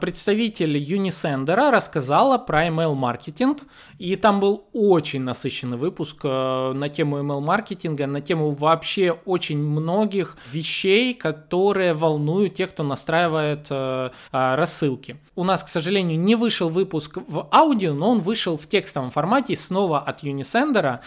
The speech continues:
от, э, другого их эксперта, и уже на V C он размещён. И вот, э, это первое, что качество контента. Если тебе про email-маркетинг рассказывают платформы, которые этим занимаются,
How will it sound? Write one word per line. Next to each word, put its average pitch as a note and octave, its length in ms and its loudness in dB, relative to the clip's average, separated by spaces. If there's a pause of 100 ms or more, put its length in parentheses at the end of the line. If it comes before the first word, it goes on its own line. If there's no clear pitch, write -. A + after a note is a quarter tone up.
(300)
от, D3 280 -2
э, E3 100 2
другого F3+ 460 2
их C3+ 180 -4
эксперта, A#3 460 -2
и D3+ 80 2
уже D3+ 180 -2
на E3+ 140 0
V D#3 100 -4
C D#3+ 240 -4
он B2+ 180 -2
размещён. D3 720 0 (140)
И F3+ 80 -4
вот, A#3+ 400 2
э, D#3+ 320 4
это G3 480 6
первое, B2 440 2
что - 200 -10
качество G#3 520 0
контента. E3 500 -2
Если C3+ 180 -8
тебе G3+ 200 2
про G3 180 2
email-маркетинг G3 720 0
рассказывают D3+ 640 0
платформы, F3+ 520 2
которые D#3+ 360 0
этим D3+ 180 -4
занимаются, D3+ 720 -2